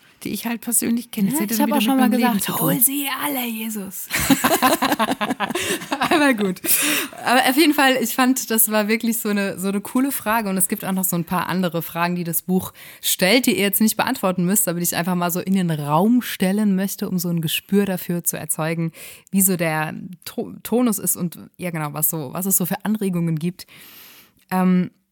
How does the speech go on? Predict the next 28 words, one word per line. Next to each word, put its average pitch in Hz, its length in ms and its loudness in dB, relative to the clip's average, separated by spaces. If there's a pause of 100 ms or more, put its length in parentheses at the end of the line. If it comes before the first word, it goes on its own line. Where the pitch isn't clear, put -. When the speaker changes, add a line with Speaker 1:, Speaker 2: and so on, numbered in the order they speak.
(600)
Speaker 2:
zum 214 140 2
Beispiel 196 300 2
die 170 100 2
Frage, 156 420 -2
was 208 280 2
würdest 226 320 2
du 208 40 0
Gott 196 380 -4
bitten, 269 400 -2
in 190 160 2
deinem 190 340 4
Leben 202 380 4
oder 190 220 0
im 180 100 4
Leben 185 240 2
anderer 202 460 2
zu - 160 -4
tun, 208 400 0 (340)
wenn 185 140 4
du 175 280 4
wirklich 277 440 2
daran 226 320 0
glauben 196 360 2
würdest, 151 320 -4
dass 151 200 -6
er 139 80 -8
es - 140 -4
tut? 147 340 -10